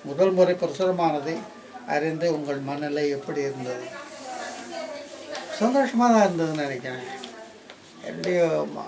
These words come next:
இப்ப சந்தோஷம்னு படிச்ச உடனே, "அட, நம்ம கவிதை வந்திருக்கு" அப்படின்னு பார்த்தது,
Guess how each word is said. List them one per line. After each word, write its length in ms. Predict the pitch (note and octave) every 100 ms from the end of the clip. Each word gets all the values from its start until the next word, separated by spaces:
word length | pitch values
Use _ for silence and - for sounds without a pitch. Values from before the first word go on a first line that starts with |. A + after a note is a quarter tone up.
| -
இப்ப 200 | - C3+ D#3
சந்தோஷம்னு 600 | D3 G3+ A3+ A3 C4 B3+ A3
படிச்ச 340 | G3 G#3 A#3+
உடனே, 320 | G#3 G#3 G#3+
"அட, 320 | G3+ F3 F#3 G3 -
நம்ம 160 | D#3+ E3
கவிதை 340 | E3 F3 F3+
வந்திருக்கு" 560 | E3 D#3 D3 D3 C#3+ C3+ - - - - -
அப்படின்னு 360 | C#3 D3 D3
பார்த்தது, 760 | C#3 C#3 C#3+ D#3+ F3+ C#3 C#3